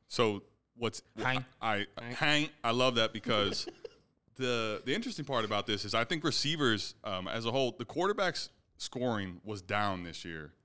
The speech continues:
Speaker 1: overall in
Speaker 2: Yeah.
Speaker 1: Superflex. Uh, well,
Speaker 3: Right.
Speaker 1: one quarterback too, but because of that, I think actually you're gonna s-, you could see a potential for more receivers creeping up, and I think especially with the draft possibly having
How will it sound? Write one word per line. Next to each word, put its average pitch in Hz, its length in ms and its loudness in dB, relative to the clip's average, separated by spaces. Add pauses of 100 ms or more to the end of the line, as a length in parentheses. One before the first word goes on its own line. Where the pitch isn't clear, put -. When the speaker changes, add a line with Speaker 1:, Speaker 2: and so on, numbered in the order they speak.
(140)
Speaker 1:
overall 92 560 -2 (100)
in 92 100 -10
Speaker 2:
Yeah. 90 100 -6
Speaker 1:
Superflex. 85 520 -8
Uh, 95 160 -6
well, 92 160 -4
Speaker 3:
Right. 85 100 -6 (200)
Speaker 1:
one 101 160 -6
quarterback 82 320 -8
too, 85 180 -10
but 82 200 -8 (760)
because 180 320 -4
of 196 60 -10
that, 180 120 -2
I 139 40 -2
think 156 240 -8
actually 131 320 -4
you're 113 80 -10
gonna 185 80 -10
s-, - 180 -10
you 135 80 -14
could 147 240 -4
see 165 280 -8
a 165 60 -8
potential 127 420 -8
for 101 100 -12
more 107 260 -4
receivers 95 600 -6
creeping 101 500 -10
up, 107 300 -6 (100)
and 107 100 -8
I 101 60 -2
think 131 240 -4
especially 131 460 -2
with 104 140 -6
the 92 60 -12
draft 95 500 -2
possibly 101 420 -4
having 90 320 -8